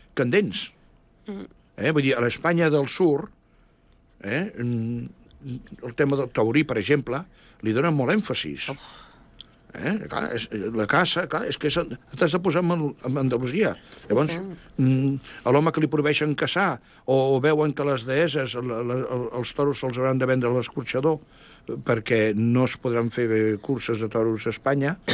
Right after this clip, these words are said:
Speaker 1: <coughs> doncs, clar, evidentment, mm, allà replegaran vots.
Speaker 2: Bueno, clar, i el que
Speaker 1: El,
Speaker 2: és
Speaker 1: el vot anti-Catalunya
Speaker 2: clar,
Speaker 1: també.
Speaker 2: el que és
Speaker 1: El
Speaker 2: torero també.
Speaker 1: tot, hi ha una sèrie de, de punts que toquen el, contra els immigrants. Clar, Andalusia, penseu, que rep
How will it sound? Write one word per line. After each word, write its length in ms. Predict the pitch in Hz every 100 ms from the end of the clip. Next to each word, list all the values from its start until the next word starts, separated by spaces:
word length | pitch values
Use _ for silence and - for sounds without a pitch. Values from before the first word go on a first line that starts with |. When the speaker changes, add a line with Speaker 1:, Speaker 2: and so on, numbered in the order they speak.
| 220
Speaker 1:
<coughs> 320 | 220 - -
doncs, 320 | 120 113 92 82 -
clar, 300 | 95 127 104
evidentment, 480 | 98 104 104 110 175
mm, 580 | - 92 110 123 - 117 -
allà 220 | 107 98
replegaran 540 | 120 131 160 127 101 98
vots. 240 | 185 -
Speaker 2:
Bueno, 220 | 170 170
clar, 160 | 170 170
i 40 | 190
el 20 |
que 60 | 123
Speaker 1:
El, 60 |
Speaker 2:
és 100 | 175
Speaker 1:
el 80 | 123
vot 220 | 117 127
anti-Catalunya 640 | 139 127 131 131 123 135 190
Speaker 2:
clar, 140 | 175
Speaker 1:
també. 320 | 131 143 214 185 -
Speaker 2:
el 140 | 170 175
que 80 |
és 60 | 214
Speaker 1:
El 60 | 233
Speaker 2:
torero 480 | 196 202 220 226
també. 380 | 220 190 190 208 -
Speaker 1:
tot, 240 | 156 165 165 160 -
hi 240 | 131 139
ha 60 | 143
una 100 | 156
sèrie 380 | 143 160 147 156
de, 200 | 143 135
de 140 | 131
punts 360 | 117 175 156 -
que 160 | - 113
toquen 460 | 156 151 135 196 - - -
el, 140 | 120 127 120 127 -
contra 240 | 135 139
els 100 | 127
immigrants. 560 | 120 117 107 120 110 -
Clar, 120 | - 180
Andalusia, 480 | 143 123 101 117 147
penseu, 420 | 170 147 139 165 - - -
que 120 | 123
rep 260 | 110 143